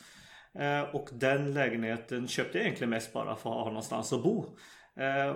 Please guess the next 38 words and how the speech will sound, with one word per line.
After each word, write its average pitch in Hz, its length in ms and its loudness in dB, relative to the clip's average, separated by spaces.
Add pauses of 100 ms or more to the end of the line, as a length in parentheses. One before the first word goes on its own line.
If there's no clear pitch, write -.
men 147 160 -2
sen 160 240 0
så - 180 -2
i-, - 300 -8
blev 143 300 0
jag 127 120 0
då, 120 480 -2
eh, 120 280 -4
mycket 143 300 -2
mer 120 140 0
intresserad 117 840 -2
av 107 440 -2
personlig 117 480 -2
utveckling 127 640 -2
och, 156 480 -6
eh, 139 360 -4 (100)
kom 120 180 -6
också 113 220 -6
fram 117 360 -2
till 107 200 -4
att 107 140 -6
jag, 113 240 -2 (460)
eh, 107 240 -6 (100)
ville 113 300 -4
ta - 160 -8
tag 113 460 -2
i 117 60 -4
min, 107 440 -6 (580)
vad 117 120 -8
ska - 80 -12
man 113 60 -6
säga, 110 160 -4
framtid. 131 760 -2 (500)
Eh, 113 360 -2
att 120 200 -4
jag 113 80 -2
ville, 113 460 -2
eh, 113 60 -4